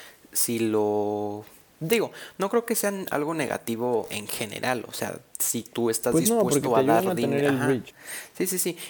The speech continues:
Speaker 1: y tú estás regalando y estás recibiendo y lo que sea, pero hablando desde un punto más estratégico, desde un punto más a largo plazo, si estás haciendo giveaways de cosas que tienen que ver con tu empresa, con tu contenido, o sea, si tú vendes,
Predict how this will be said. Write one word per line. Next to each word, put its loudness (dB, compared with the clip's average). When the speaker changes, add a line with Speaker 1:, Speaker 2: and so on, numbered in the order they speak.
Speaker 1:
y -4
tú 2
estás 0
regalando 0
y -4
estás 0
recibiendo -2
y -4
lo -6
que -10
sea, -2
pero 4
hablando 0
desde -2
un -2
punto -2
más -2
estratégico, -4
desde -2
un -4
punto -6
más -2
a 0
largo -2
plazo, -4
si 0
estás -2
haciendo -2
giveaways -2
de 2
cosas -4
que -2
tienen -4
que -4
ver 2
con -6
tu -6
empresa, 0
con -6
tu -8
contenido, -4
o -8
sea, -10
si -6
tú -4
vendes, -2